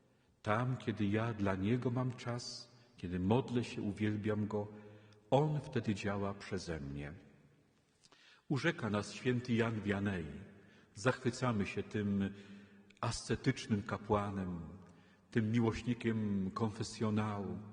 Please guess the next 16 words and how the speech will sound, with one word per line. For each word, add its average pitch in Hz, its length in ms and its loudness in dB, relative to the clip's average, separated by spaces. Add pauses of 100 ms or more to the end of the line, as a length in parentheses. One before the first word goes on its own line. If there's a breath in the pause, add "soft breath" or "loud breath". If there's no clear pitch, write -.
(480 loud breath)
Spowiadały 117 640 4
się - 140 -8
tysiące 123 560 0
ludzi 120 320 -2
u 117 140 0
niego. 104 400 2 (840 loud breath)
Człowiekiem, 131 520 4
który 123 240 2
był 113 180 2
też - 360 0
w - 80 -14
szczególny 113 500 2
sposób - 500 -4
atakowany 104 680 0
przez - 320 -8
złego. 104 440 -2